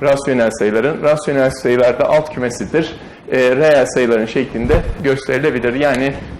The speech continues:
tüm doğal sayılar aynı zamanda tam sayıdır. Tüm tam sayılar aynı zamanda rasyonel sayıdır. Hepsi birden aynı zamanda reel sayı kavramının içinde yer alırlar. Daha sonra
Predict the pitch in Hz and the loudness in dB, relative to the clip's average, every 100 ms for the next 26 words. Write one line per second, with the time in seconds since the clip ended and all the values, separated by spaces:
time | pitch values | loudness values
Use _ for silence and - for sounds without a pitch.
0 | - - 185 175 147 143 139 135 135 135 | -12 -4 -2 2 2 2 2 0 2 2
1 | 135 139 131 123 123 143 139 147 160 156 | 2 0 0 0 0 0 -2 0 -2 0
2 | - - - - - 175 160 143 139 135 | -4 -6 -14 -10 -2 -2 0 -2 0 0
3 | 131 127 135 127 123 120 120 143 160 151 | 2 0 0 0 0 0 0 0 -2 -4
4 | 147 156 147 175 - - - - - 202 | -2 -2 -2 -4 -6 -18 -20 -12 2 2
5 | 208 - 143 135 151 175 160 143 120 117 | 2 -2 -2 0 0 0 0 0 0 0
6 | 120 120 156 175 - - 151 139 123 113 | -2 -2 0 -2 -4 -2 0 0 -2 -4
7 | 113 - 131 120 113 151 170 - 117 113 | -4 0 0 0 -2 -4 -6 -8 -4 0
8 | 147 - - - - 143 139 - 127 113 | 0 0 -8 -18 -6 0 0 2 2 2
9 | 92 92 - - - - - - - - | -2 -6 -10 -12 -14 -18 -18 -18 -16 -12
10 | - - - 143 160 180 190 180 196 | -12 -10 -6 0 2 4 2 2 0